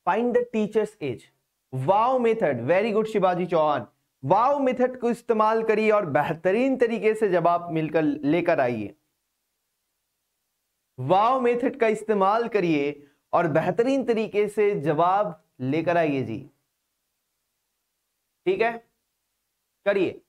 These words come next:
What should be the answer of this question? Beautifully crafted, मेरे प्यारे दोस्तों, बहुत अच्छे तरीके से कर पाओगे। देखिए, अभी तक नहीं हुआ है सबको, शिवाजी चौहान, एशा रॉय चौधरी, भाग्यश्री पटेल,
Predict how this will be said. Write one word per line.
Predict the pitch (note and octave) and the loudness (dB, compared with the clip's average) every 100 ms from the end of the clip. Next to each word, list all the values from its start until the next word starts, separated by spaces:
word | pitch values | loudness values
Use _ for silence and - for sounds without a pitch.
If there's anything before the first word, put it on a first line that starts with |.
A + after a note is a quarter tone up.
| _ _ _ _ _ | _ _ _ _ _
What | C3+ E3+ - - | -2 0 0 -4
should | - G3 | -6 -4
be | G#3+ A#3 | -4 -2
the | G#3+ A3 | 0 0
answer | G3 G3 - G#3+ G3+ | -4 -4 -2 -2 0
of | F3 D3+ | -2 -4
this | F3 F3+ | -8 -10
question? | - E3 D#3+ - B2+ F#2+ _ _ _ _ _ _ | -8 -8 -8 -10 -14 -16 _ _ _ _ _ _
Beautifully | C3 G3+ C4 C#4 A#3 A#3+ A#3 | -2 -2 0 -4 -4 -4 -2
crafted, | A3 G3 F#3+ G3 G#3 G3+ G3 | 0 2 -2 0 0 0 -2
मेरे | F#3 G3 | 0 0
प्यारे | F#3+ F#3 F#3 | 2 0 0
दोस्तों, | F3+ F#3+ F#3 G3 G3 G3 - D3 | 0 -2 -4 -2 0 0 -2 -2
बहुत | F3 F#3 A#3+ G#3+ | 0 0 0 -2
अच्छे | G#3 - | -4 -6
तरीके | G3 F#3+ F3+ | -4 -4 -6
से | F#3+ F#3+ | -6 -2
कर | F3+ | -2
पाओगे। | E3+ E3+ E3 E3 E3+ E3+ - _ _ - | 0 0 0 0 -2 -4 -18 _ _ -4
देखिए, | G3 | -2
अभी | B3 G#3 F#3 B3+ B3+ | 0 0 0 -2 0
तक | A#3+ G3+ | -2 0
नहीं | G3+ G#3 A3 | 0 2 2
हुआ | G#3 G3+ | 2 2
है | G#3 | 0
सबको, | G3+ G3+ - F#3+ G3 G3 - _ _ | 0 -4 0 0 2 -2 -12 _ _
शिवाजी | G3 G#3 G#3+ A#3 | 2 2 2 -2
चौहान, | A3+ A3 G#3 A3 A3 A3 | 0 0 2 0 0 0
एशा | F3 F3 G#3+ | -2 2 2
रॉय | G#3+ G#3 | 2 0
चौधरी, | G#3+ G#3+ G#3+ G#3+ G#3+ G#3+ _ _ _ | 0 0 0 -2 -4 -8 _ _ _
भाग्यश्री | D3 E3 F3+ A3+ B3 | 0 2 0 -2 -4
पटेल, | G3+ A3 G#3+ G#3+ | -2 -2 -2 -2